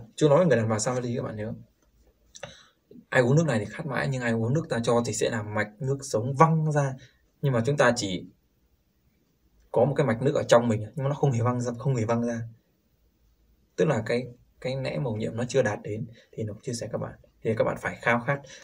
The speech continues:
các bạn cầu nguyện với Chúa. "Chúa ơi, con khao khát,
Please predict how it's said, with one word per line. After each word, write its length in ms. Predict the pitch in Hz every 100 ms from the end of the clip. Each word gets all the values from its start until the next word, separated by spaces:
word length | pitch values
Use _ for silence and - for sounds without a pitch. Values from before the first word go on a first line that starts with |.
| _ _ -
các 80 |
bạn 140 | 135 120
cầu 200 | 120 113
nguyện 200 | 110 117
với 80 | 120
Chúa. 180 | 120 - - _ -
"Chúa 220 | 127 131
ơi, 260 | 139 131 117 120 _ _ _
con 140 | 139 127
khao 200 | 120 117
khát, 200 | 147